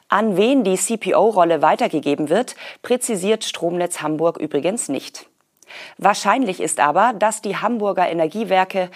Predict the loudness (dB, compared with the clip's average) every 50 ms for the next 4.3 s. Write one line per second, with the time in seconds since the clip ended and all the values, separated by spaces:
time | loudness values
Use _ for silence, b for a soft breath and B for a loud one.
0 | B B B B -4 -4 -4 0 0 2 2 4 4 6 4 4 4 2 0 -2
1 | -2 0 -2 -2 -2 0 0 0 -2 0 -2 -2 0 0 0 0 0 -2 -2 -4
2 | -4 -6 -2 -2 0 0 0 -2 -4 -4 -4 -6 -6 -4 -2 0 2 2 4 2
3 | 2 2 0 -2 0 0 0 0 0 0 0 0 0 0 0 0 0 0 0 0
4 | 0 0 0 -2 -4 -6